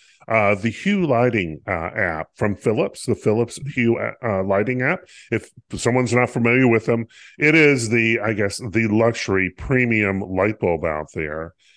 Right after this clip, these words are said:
And, uh, yes, they cost luxury and premium prices, but they are pretty amazing. And I've got some Hue lights, and what I want to mention is, is they brought out the natural light scene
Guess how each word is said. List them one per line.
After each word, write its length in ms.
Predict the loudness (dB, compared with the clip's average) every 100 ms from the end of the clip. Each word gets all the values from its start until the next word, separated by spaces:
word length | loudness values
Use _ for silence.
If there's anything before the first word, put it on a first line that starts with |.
| _ -6
And, 440 | -4 -2 -4 -4
uh, 160 | -6 -2
yes, 360 | 0 0 -2
they 160 | -4 -4
cost 580 | 0 2 2 0 -8 -14
luxury 560 | -10 -4 -4 -4 -4 -4
and 140 | -6
premium 360 | -6 -4 -4 -6
prices, 580 | -2 -2 -2 -6 -8 -12 -20 -18 -6
but 100 | 0
they 140 | 2
are 80 | 0
pretty 300 | -2 -2 0
amazing. 640 | 0 -2 -2 -4 -8 -14 -20 _ _ _
And 180 | -2 2
I've 180 | 2 2
got 300 | 2 0 -2
some 220 | -4 -2
Hue 280 | 0 2 4
lights, 480 | 2 2 -4 -8 -6
and 640 | -4 -4 -6 -10 -14 -20 _ _ -10
what 240 | -4 -2
I 80 | -2
want 260 | -2 -2
to 60 | -2
mention 440 | -4 -6 -4 -6
is, 220 | -2 -4 -4 _ _
is 260 | -8 -8 -10 -20 -8 -4
they 80 |
brought 360 | -2 0 0 -2
out 400 | -2 -2 -4 -4
the 100 | -4
natural 760 | -2 -2 -4 -6 -6 -4 -4 -6
light 320 | -6 -6 -10
scene 480 | -10 -6 -6 -8